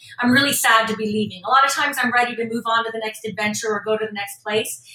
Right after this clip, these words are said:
But if I'm leaving Tanzania or Kenya or South Africa, I go, "No, I wanna stay just a little longer." So for me, that's my really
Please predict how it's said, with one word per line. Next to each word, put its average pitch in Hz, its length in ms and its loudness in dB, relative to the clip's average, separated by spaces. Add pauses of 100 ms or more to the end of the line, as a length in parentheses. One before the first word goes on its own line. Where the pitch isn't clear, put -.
(200)
But 233 100 -4
if 233 60 -4
I'm 233 140 2
leaving 247 240 0
Tanzania 226 640 0
or - 160 -4
Kenya 226 300 0
or 190 140 -4
South 226 300 0
Africa, 214 520 0 (300)
I 226 120 0
go, 220 320 2 (260)
"No, 330 200 6
I 302 160 4
wanna 294 160 -4
stay 269 380 -10
just 240 180 -14
a 233 60 -8
little 226 260 2
longer." 214 280 -4 (200)
So 226 240 -6
for 262 120 -2
me, 294 180 2
that's 240 380 4
my 226 200 2
really 214 540 2